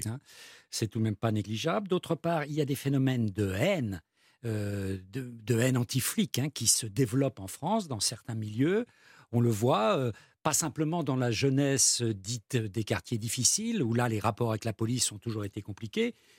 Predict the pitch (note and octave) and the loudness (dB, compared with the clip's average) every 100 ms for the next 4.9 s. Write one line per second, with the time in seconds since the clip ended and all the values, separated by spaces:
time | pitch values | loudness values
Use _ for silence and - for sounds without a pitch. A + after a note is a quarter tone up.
0 | - - C#3+ C3+ B2 D3+ B3 A#2+ B2 D4 | -12 0 4 4 4 4 2 2 2 2
1 | G3+ B2 A#2 A#2 D#3 C3+ A2+ A2 A2+ G#2+ | 2 4 4 4 2 2 0 0 -2 -2
2 | G#2+ G#2+ - G2+ D3 F3+ A#2+ A#2+ G#2 F#2+ | -2 -4 -6 -6 -4 -4 -2 -2 -4 -6
3 | G2+ G#2+ A2+ B2 D3+ - G2+ - C3 C#3+ | -4 -4 -2 0 0 -2 -6 -4 -2 -2
4 | A2 F2 - C3+ - A#2 A#2 C3 G3+ | -4 -8 0 0 0 -4 -2 -2 -2